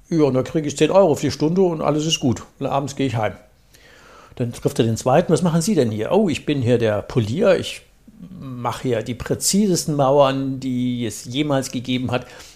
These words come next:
Da haben sie auf hundert Meter Mauer, haben sie maximal zwei Millimeter Abweichung. Also bei mir ist das Höchstmaß an Präzision, ich bin überhaupt der Meister schlechthin.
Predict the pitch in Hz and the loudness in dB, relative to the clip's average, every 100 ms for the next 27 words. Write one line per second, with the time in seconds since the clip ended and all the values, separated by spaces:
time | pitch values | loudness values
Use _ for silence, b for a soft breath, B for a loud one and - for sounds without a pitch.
0 | - 110 131 127 135 - 113 - B - | -6 -4 -2 -4 -2 -2 -2 -4 B -14
1 | - 214 220 180 165 147 131 135 156 147 | 0 2 4 6 4 4 0 2 4 4
2 | 123 120 131 127 127 B B B 120 110 | 4 6 6 4 2 B B B -4 0
3 | 113 110 147 - 151 127 117 120 - 127 | 0 0 -2 0 0 2 0 0 0 2
4 | 135 180 160 151 135 123 120 120 120 113 | 2 2 2 2 2 2 0 0 0 2
5 | 120 135 107 110 107 110 135 156 107 110 | 0 -4 -4 -4 -6 -6 -8 -6 -4 -2
6 | 123 160 - - 123 - 160 185 - - | 0 0 -2 -6 -8 -2 2 2 0 -2
7 | 131 127 120 - 120 - 113 113 120 143 | -2 0 -2 -2 -4 -2 -4 0 0 0
8 | 135 - 131 135 113 123 - B B - | -2 -6 -6 -2 -2 -2 -6 B B -10
9 | 113 135 143 135 117 120 - 120 - - | -2 4 4 4 2 0 0 -2 -2 -6
10 | - 120 | -4 -6